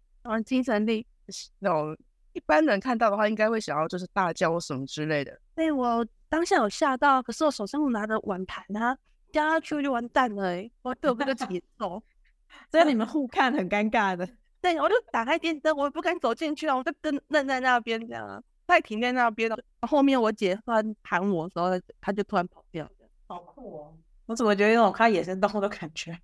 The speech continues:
Speaker 4: 怎么被看到啊？
Speaker 1: <laughs> 我姐还在后面威胁我说：“你再不走进去厨房，我就强迫你把碗盘都吃掉，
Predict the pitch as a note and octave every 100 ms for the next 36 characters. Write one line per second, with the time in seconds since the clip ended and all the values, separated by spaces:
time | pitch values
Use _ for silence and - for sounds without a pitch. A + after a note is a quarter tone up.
0 | _ F3+ F3+ G3+ G#3+ F3 E3 E3+ E3 -
1 | A#3+ - A#3 _ F#4+ G#4+ A#4 _ C5+ G#3+
2 | A3 C4 D4 B3 G#3+ G3+ B3 C4 A#3 B3
3 | A#3 B3 B3 G3+ G#3+ F#3+ F#3+ G#3 A3 A#3+
4 | A3+ F4 F#4 F4 G#3+ C4 C#4+ F4 - A3
5 | A#3 G#3 F3+ F#3+ _ A3+ D4 D#4 G#3 -
6 | A#3+ A3 C4 B3 A3 F3+ F3+ E3+ F#3+ F#3+
7 | G#3+ - F#3+ - E3